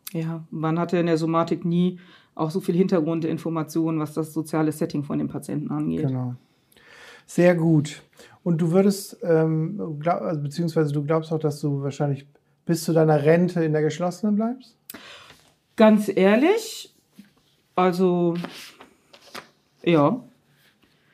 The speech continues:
Speaker 1: Offene Station war ich ja jetzt in der Umbaumaßnahme,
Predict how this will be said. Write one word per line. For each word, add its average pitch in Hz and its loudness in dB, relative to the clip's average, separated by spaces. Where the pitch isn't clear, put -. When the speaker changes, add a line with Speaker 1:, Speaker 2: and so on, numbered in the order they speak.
Speaker 1:
Offene 214 4
Station 226 4
war 185 4
ich 233 0
ja 233 4
jetzt 214 2
in 185 2
der 185 4
Umbaumaßnahme, 233 4